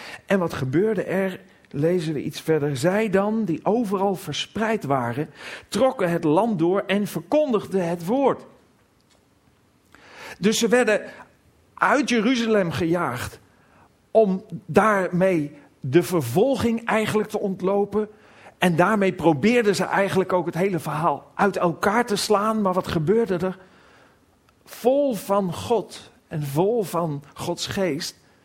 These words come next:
gingen ze uit om die blijde boodschap die hun zo veranderd had diep van binnen, om die ook te verkondigen aan iedereen die het maar horen wilde. "Heb je het al gehoord?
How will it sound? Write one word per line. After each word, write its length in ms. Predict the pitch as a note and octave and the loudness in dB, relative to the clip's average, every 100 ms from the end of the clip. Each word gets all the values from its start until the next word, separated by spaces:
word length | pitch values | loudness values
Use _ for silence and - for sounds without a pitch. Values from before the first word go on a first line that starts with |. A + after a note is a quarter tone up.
| - - - | -20 -14 -6
gingen 380 | C#3 A#3+ A#3+ | -2 0 0
ze 200 | F#3 F3+ | 0 -2
uit 340 | - F#3+ G#3+ - - | 0 0 0 -2 -2
om 220 | G#3 G3+ | 0 0
die 160 | G3+ | -2
blijde 520 | C#3 D3+ F3+ A3 A3+ F#3 | 0 0 2 2 0 0
boodschap 720 | C#3+ G#3 B3+ - F3 E3+ - | 2 2 0 -4 -4 -4 -2
die 160 | F3+ | 0
hun 300 | D#3 A#3 C4 | 2 2 2
zo 240 | F#3 A#3 A#3 | 0 0 0
veranderd 600 | F3+ D3+ F3 B3+ A3+ - | -2 0 2 2 0 -2
had 340 | D3+ F3+ D3 | -2 -4 -2
diep 200 | F#3+ G#3+ | -4 -2
van 220 | F#3+ F#3+ | -4 0
binnen, 400 | E3 F3+ D3 C3 - - - - - | 2 0 0 -6 -10 -20 -16 -12 0
om 180 | - A#3+ | 4 6
die 120 | A3 | 6
ook 180 | A#3 C4 | 4 2
te 120 | A3+ | 2
verkondigen 520 | E3+ F#3 C#4 C#4+ G3+ F3 | 0 2 2 2 2 2
aan 60 | |
iedereen 360 | A#3+ C4+ A#3+ B3 | 0 2 2 2
die 100 | A#3+ | 2
het 100 | A#3+ | 2
maar 100 | G3 | 2
horen 320 | G3 A#3 A3 | 4 2 2
wilde. 280 | F3 D3 A2 - _ _ _ _ _ _ | 0 -4 -8 -16 _ _ _ _ _ _
"Heb 120 | - | -8
je 60 | E3 | -4
het 60 | A3+ | 0
al 80 | G3+ | 0
gehoord? 500 | E3+ F#3+ A3 A3+ | 0 0 0 -2